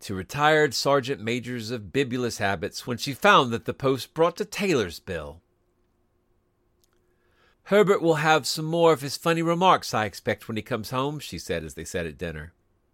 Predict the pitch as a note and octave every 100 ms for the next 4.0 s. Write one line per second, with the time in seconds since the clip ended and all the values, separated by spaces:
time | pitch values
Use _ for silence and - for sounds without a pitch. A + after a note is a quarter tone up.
0 | _ _ _ _ _ _ - C#3 E3 E3
1 | D3+ D#3 E3 - A#2+ G#2+ C3 D#3+ - F#2+
2 | E2+ F2 F#2+ E2+ F2+ - - F2+ F2 E2
3 | - E2+ F#2 E2 - F2 F2 E2+ E2